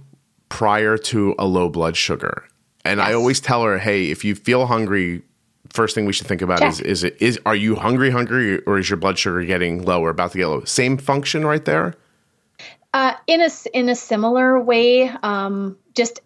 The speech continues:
Speaker 2: in an opposite, you know, high blood sugars, you're hungry because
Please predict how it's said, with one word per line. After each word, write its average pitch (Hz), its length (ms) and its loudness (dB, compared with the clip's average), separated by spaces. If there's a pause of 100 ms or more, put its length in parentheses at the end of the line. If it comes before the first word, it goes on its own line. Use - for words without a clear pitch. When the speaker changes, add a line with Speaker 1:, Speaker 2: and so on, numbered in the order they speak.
(160)
Speaker 2:
in 214 100 2
an 196 180 -2
opposite, 196 640 0
you 196 120 -6
know, 180 140 0
high 202 260 2
blood 185 260 -2
sugars, 175 720 -6 (400)
you're 208 160 2
hungry 240 400 2
because 190 640 -2